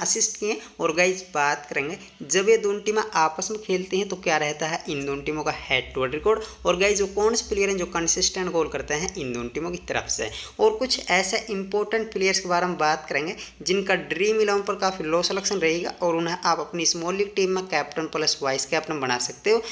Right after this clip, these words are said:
Video कंप्लीट देखने के बाद और player का कंप्लीट record देखने के बाद।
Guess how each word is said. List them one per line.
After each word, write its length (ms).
Video 320
कंप्लीट 580
देखने 300
के 60
बाद 300
और 60
player 220
का 140
कंप्लीट 520
record 300
देखने 380
के 60
बाद। 240